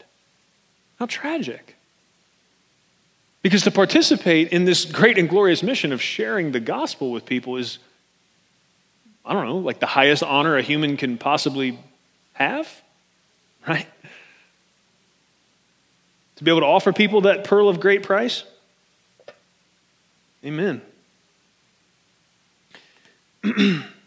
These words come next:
The reason I'm laboring over this is to try to show you that the discussion around various gifts in the body of Christ,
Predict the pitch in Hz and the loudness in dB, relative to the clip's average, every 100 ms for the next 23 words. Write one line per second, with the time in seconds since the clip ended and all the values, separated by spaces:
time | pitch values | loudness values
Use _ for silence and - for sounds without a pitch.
0 | _ _ _ _ _ _ _ _ _ _ | _ _ _ _ _ _ _ _ _ _
1 | _ _ - _ 151 170 208 214 196 185 | _ _ -20 _ 2 4 4 4 4 4
2 | 175 165 151 151 147 151 - 135 156 165 | 4 0 -2 -2 -2 -6 -8 -4 -2 0
3 | 156 160 143 135 135 143 180 - 170 175 | -2 -4 -4 -6 -8 -8 -8 -4 -4 -2
4 | 190 165 143 135 123 135 160 170 - 151 | -4 -2 -2 -2 0 0 2 2 0 0
5 | 139 - - 143 160 170 170 165 - 135 | -2 -4 -8 -6 -4 -2 2 0 -2 -4
6 | 131 - - | -4 -4 -8